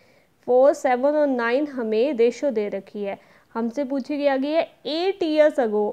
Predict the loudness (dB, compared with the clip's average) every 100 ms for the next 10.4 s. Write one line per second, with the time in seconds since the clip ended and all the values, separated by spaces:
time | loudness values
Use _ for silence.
0 | -6 -6 2 4 4 2 0 -2 -4 -4
1 | -4 -4 -2 -2 -2 0 -4 -2 -2 0
2 | 0 0 -2 -2 -2 -2 -2 -4 -6 -10
3 | -20 -14 -6 -2 -2 -4 -12 -20 _ -10
4 | -2 0 2 2 2 2 2 2 0 0
5 | 2 2 4 4 2 -2 -4 -4 -8 -10
6 | -6 -2 -4 -6 -6 2 4 4 2 0
7 | 4 4 4 0 -8 -2 0 0 -2 -2
8 | 2 2 2 0 0 2 2 0 -14 _
9 | _ _ 4 4 6 0 0 -2 0 -2
10 | -2 -4 -2